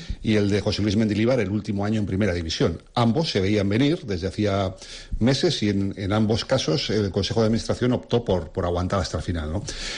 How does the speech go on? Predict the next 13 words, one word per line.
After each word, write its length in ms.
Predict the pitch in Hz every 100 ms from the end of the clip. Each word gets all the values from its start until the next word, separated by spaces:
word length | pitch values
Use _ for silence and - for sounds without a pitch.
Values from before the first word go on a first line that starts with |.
| -
Yo 160 | - 117
creo 220 | 123 120
que, 240 | 95 92 92
visto 360 | 92 104 -
el 60 | 107
experimento, 540 | 104 107 107 113 117
en 60 | 101
esta 180 | 95 104
ocasión 360 | 95 - 107
no 60 | 101
han, 320 | 98 90 85
no 220 | 87 92
han, 420 | 92 90 87 87